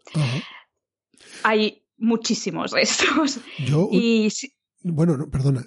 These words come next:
Speaker 1: es que quizás también un tema cultural, porque yo, por ejemplo, he visto en Twitter algunos usuarios, eh,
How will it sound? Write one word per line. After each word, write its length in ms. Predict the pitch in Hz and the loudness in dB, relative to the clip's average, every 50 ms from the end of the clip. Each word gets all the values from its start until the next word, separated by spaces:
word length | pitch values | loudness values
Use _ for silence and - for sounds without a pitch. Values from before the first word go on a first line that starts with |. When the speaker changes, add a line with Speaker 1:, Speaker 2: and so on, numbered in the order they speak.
| - - | -10 -12
Speaker 1:
es 80 | - | -6
que 140 | 135 151 135 | -4 -4 -2
quizás 260 | - 139 - 151 151 143 | -2 -2 -2 -2 -2 0
también 260 | - 170 156 160 165 170 | -2 -2 0 0 0 0
un 80 | 170 | 0
tema 200 | - 165 156 156 151 | 0 0 -2 -2 0
cultural, 400 | - 151 143 - 156 143 156 151 | -2 -4 -2 0 0 0 0 0
porque 120 | 165 139 | 0 -2
yo, 60 | 139 | 0
por 80 | 131 143 | 0 0
ejemplo, 160 | 151 147 156 | 0 0 0
he 40 | 147 | 0
visto 200 | 151 147 - 151 | 0 0 -2 -2
en 120 | 139 131 - | -4 -4 -4
Twitter 280 | 143 135 127 165 151 143 | -4 -4 -2 -2 -2 -2
algunos 540 | 131 120 117 123 123 131 131 131 127 120 | -4 -6 -8 -8 -6 -6 -6 -6 -6 -6
usuarios, 500 | 123 131 - - 135 123 123 139 151 165 - _ - - - - _ _ _ _ | -6 -8 -8 -8 -8 -4 -2 -2 -2 -2 -4 _ -20 -20 -20 -20 _ _ _ _
eh, 260 | - 156 147 139 143 | -2 0 2 2 2